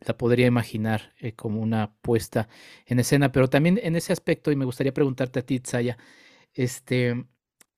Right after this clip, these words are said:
ya dijimos el, la, la, la importancia de las imágenes como, como cine, pero también el diálogo, y creo que eso también está,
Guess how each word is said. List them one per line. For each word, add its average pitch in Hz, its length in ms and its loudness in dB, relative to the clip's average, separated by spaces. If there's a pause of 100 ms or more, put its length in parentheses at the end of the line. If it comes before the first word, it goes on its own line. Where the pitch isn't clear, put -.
ya 160 240 4
dijimos 180 360 2
el, 131 220 0
la, 123 160 -2
la, 131 180 -2
la 123 60 0
importancia 160 480 -2
de 143 40 2
las 127 120 -4
imágenes 135 420 -2
como, 107 300 -8
como 117 280 -4
cine, 156 380 -2 (540)
pero 151 220 6
también 175 360 4
el 214 120 2
diálogo, 175 500 2
y 170 80 -4
creo 208 180 -2
que - 60 0
eso 208 160 -4
también 180 220 0
está, 175 640 4